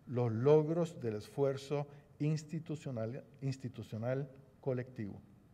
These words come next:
porque ellos y ellas son la principal contribución que nuestra universidad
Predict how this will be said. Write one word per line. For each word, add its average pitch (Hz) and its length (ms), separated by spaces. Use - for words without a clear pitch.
porque 139 360
ellos 170 280
y 147 120
ellas 156 480
son 147 260
la 139 180
principal 151 680
contribución 147 880
que 135 480
nuestra 131 600
universidad 110 800